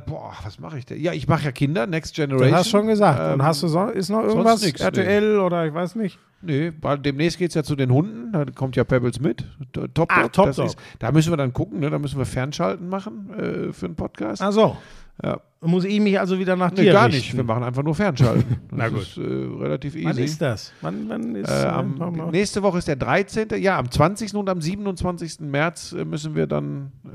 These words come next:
Speaker 1: äh, da bin ich in Köln jeweils.
Speaker 2: Okay.
Speaker 1: Oder, ja, bin ich die ganze Zeit in Köln.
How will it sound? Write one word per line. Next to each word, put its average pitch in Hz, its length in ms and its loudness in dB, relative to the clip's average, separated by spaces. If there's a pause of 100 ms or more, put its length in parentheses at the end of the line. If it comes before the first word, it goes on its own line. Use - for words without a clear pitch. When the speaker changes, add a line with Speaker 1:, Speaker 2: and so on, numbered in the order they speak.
Speaker 1:
äh, 170 340 -4 (120)
da 139 140 -8
bin 131 140 -4
ich 123 100 -4
in 123 80 -4
Köln 101 240 2
jeweils. 98 460 -10 (120)
Speaker 2:
Okay. 131 420 -8
Speaker 1:
Oder, 92 360 -2
ja, 107 140 -6
bin 98 260 -8
ich 98 80 -8
die 110 100 -8
ganze 92 240 -6
Zeit 95 240 -6
in 85 80 -10
Köln. 80 300 -10